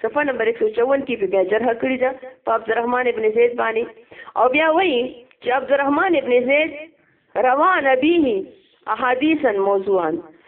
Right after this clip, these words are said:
وایي دا عبدالرحمن ابن زید د خپل پلار نه ضعیف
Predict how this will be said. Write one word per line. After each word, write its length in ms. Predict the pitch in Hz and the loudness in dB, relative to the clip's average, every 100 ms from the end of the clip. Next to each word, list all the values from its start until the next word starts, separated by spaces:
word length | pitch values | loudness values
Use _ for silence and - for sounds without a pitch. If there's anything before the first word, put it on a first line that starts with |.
| - - | -20 -6
وایي 220 | - 254 254 | 0 0 2
دا 100 | 269 | 0
عبدالرحمن 680 | 262 262 269 277 302 349 | 0 0 0 2 0 -2
ابن 260 | 302 262 262 | -2 -2 0
زید 220 | 302 302 | 0 0
د 140 | 247 | -4
خپل 180 | 233 233 | 0 -2
پلار 300 | 233 247 277 277 | 0 -2 -2 0
نه 100 | 269 - | 0 2
ضعیف 340 | 214 262 311 | 0 2 -2